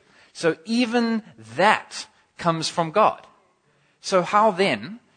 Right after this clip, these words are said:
can we claim that we have, we deserve anything on the basis of something we've done if we didn't do it? God did it. Therefore, he gets the glory, and therefore he gives us authority to walk in, uh, the, this, uh,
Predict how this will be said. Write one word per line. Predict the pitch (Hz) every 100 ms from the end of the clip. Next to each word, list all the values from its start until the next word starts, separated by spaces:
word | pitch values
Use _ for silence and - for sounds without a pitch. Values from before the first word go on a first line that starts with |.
| _
can | - 151
we | 147 170
claim | - - 180 180 165 143 -
that | 139 135
we | 151 147
have, | 151 127 - _
we | 139
deserve | 135 123 95 151 175 156
anything | 147 147 135 139 117 117
on | 135 127
the |
basis | 117 127 - 123
of | 120
something | - 131 123 117
we've | 120
done | 117 120 107
if | 135 139
we | 139
didn't | 143 135
do | 151 143
it? | - - _ _ _ _
God | 139 147 123
did | 110
it. | 87 - - _ _
Therefore, | 127 - 131
he | 175
gets | 165 165
the | 143
glory, | 123 113 110 113 - -
and | 117
therefore | 123 156 - 127
he | 113 160
gives | 135 123 117
us | 117 - - - -
authority | 117 - 135 127 - 110 104 _ _
to | - 107
walk | 107 110 - -
in, | 110 107 104 _ _ _
uh, | 120 104 104 101
the, | 107 104
this, | 107 - - - _ _ _ _ _ _ - - -
uh, | 107 98